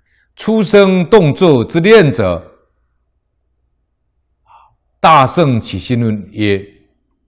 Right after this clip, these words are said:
：“一者名为业事，为无明力不觉心动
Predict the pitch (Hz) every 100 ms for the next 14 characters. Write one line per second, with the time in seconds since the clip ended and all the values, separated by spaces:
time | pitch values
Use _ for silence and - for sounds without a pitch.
0 | _ _ _ _ 208 196 156 123 104 98
1 | 101 107 123 101 87 85 120 117 95 -
2 | 120 - _ _ _ _ - 156 127 -
3 | - _ 127 143 233 196 143 151 196 143
4 | 92 - _ - 180 - 110 98 85 80
5 | - 135 123 120 113 - 135 101 80